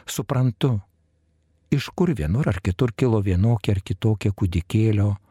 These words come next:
Santo Ninio garbinimai, tačiau jie nė nesiliečia prie tos Biblijoje skelbiamos galios, kuri akivaizdžiai mus kviečia bendradarbiauti, laisvai dalyvauti ir mylėti, kaip myli laisvi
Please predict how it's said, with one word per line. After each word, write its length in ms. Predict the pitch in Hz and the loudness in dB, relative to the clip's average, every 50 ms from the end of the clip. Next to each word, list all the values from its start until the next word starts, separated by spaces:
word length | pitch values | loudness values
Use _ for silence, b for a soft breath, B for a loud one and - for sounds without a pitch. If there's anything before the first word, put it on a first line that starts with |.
| b b b b | b b b b
Santo 640 | - - - - 107 135 131 127 123 113 - 127 120 | -16 -12 -4 -2 0 2 4 2 2 2 2 2 2
Ninio 680 | 113 117 120 120 120 120 113 110 101 101 107 113 - _ - | 4 4 4 4 4 4 4 4 4 4 2 0 -2 _ -4
garbinimai, 840 | 113 98 101 87 85 85 87 85 78 78 - 73 67 67 73 82 _ b b b b b b b b - | 0 0 2 2 2 2 0 -2 -2 -4 -4 -4 -6 -6 -10 -12 _ b b b b b b b b -6
tačiau 380 | - 98 - - 95 87 78 | -6 -6 -4 -4 -6 -4 -4
jie 320 | 76 71 80 113 117 120 - _ - - - | -4 -4 -2 -2 -2 -2 -2 _ -18 -4 0
nė 280 | 117 120 123 127 135 139 147 | 2 4 4 4 4 4 4
nesiliečia 560 | 131 - - 147 131 160 165 - - - 117 | 2 2 -2 -4 -2 0 -2 -2 -2 -6 -4
prie 140 | - 110 107 | -2 -2 -2
tos 280 | 104 - 123 120 110 107 | 0 2 0 2 2 0
Biblijoje 600 | 98 92 120 123 131 117 113 110 104 101 104 98 90 | 0 0 0 0 2 2 2 4 4 4 2 2 0
skelbiamos 800 | - - - 110 107 117 127 113 101 101 101 98 92 90 85 90 | -4 -4 -2 0 2 2 2 2 2 2 2 2 2 0 -2 -2
galios, 560 | 90 101 101 117 131 131 95 - - - - B B B B B B B | 0 0 0 0 0 -2 -4 -6 -10 -14 -16 B B B B B B B
kuri 240 | - - 117 110 - _ | -2 0 0 0 -2 _
akivaizdžiai 760 | - 95 - - 78 71 - 65 69 76 - - 120 123 120 | -4 -4 -4 -4 -6 -6 -6 -6 -6 -6 -4 -2 0 2 2
mus 160 | 113 110 - | 2 2 0
kviečia 480 | - - 107 104 107 101 - - 110 113 | -2 -2 0 2 2 0 0 -2 -6 -4
bendradarbiauti, 1120 | - - 95 104 104 101 101 95 92 90 90 82 76 80 71 65 64 64 - _ - - - _ _ _ _ _ _ _ _ _ _ _ _ _ _ - | -2 0 0 0 0 0 0 -2 -2 -2 -2 -2 -2 -2 -4 -4 -6 -8 -10 _ -16 -16 -16 _ _ _ _ _ _ _ _ _ _ _ _ _ _ -4
laisvai 600 | 98 95 92 87 - - - 107 90 110 117 113 | 0 2 2 0 0 -2 -6 -2 0 2 2 2
dalyvauti 840 | 95 90 82 76 71 65 62 58 73 90 92 98 101 _ - - - _ _ _ b b b b b b b b b - | 0 0 -2 -2 -4 -4 -4 -2 -2 -2 -2 -2 -6 _ -12 -14 -14 _ _ _ b b b b b b b b b -2
ir 140 | - 127 120 | 0 2 4
mylėti, 520 | 113 104 101 101 104 117 123 123 - - 113 | 4 4 4 4 4 4 2 2 0 -2 -2
kaip 280 | _ - 110 98 - | _ 0 -2 2 2
myli 320 | 120 110 113 110 104 104 98 | 2 4 4 4 2 2 0
laisvi 560 | 90 87 82 - - - 104 95 113 123 | 2 0 -2 -4 -6 -6 -4 -2 -2 -2